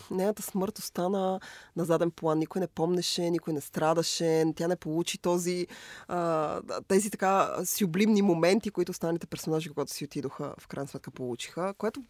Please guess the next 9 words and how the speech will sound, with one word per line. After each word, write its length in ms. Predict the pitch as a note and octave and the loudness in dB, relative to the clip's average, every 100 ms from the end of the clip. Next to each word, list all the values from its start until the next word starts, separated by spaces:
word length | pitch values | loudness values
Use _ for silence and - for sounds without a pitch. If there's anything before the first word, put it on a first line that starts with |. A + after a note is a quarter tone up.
| - | -12
а, 120 | F#3+ F#3+ | -12 -12
мен 300 | - G#3 A#3+ - - - - | -2 4 4 2 -12 -10 0
малко, 380 | A3+ A#3 A3+ - | 2 2 0 0
не 100 | D3+ | -8
че 120 | D3+ G#3 | -2 -2
ме 20 | |
е 40 | |
подразнило, 720 | F3+ E3+ E3+ E3+ E3+ G3 D#4 G4+ G4+ - - | -2 2 8 8 6 2 4 4 0 -6 -12
така 180 | - F#4 | -6 -2